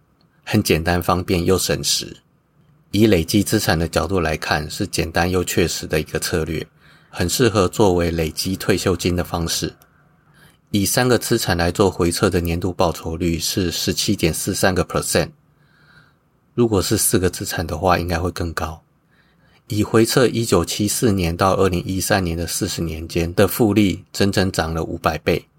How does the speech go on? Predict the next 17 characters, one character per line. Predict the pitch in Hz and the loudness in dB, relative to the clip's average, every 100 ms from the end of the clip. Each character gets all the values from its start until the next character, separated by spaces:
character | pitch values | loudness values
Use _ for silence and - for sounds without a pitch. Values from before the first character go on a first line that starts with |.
| _ _ _ _ _ - | _ _ _ _ _ -2
也 | 95 | 2
就 | 131 120 | 2 2
是 | 131 | 2
说， | - 117 113 110 | 2 2 2 0
如 | 104 | -4
果 | - 92 | 0 0
一 | 104 | 0
九 | - 90 | 0 0
七 | - 110 | 0 -2
四 | - 107 | -2 -2
年 | 90 82 | -2 -2
投 | - 90 | -2 -2
入 | 101 98 | -2 -2
一 | 90 | 0
万 | 104 92 | 0 0
美 | 80 | -4
元， | 80 | -6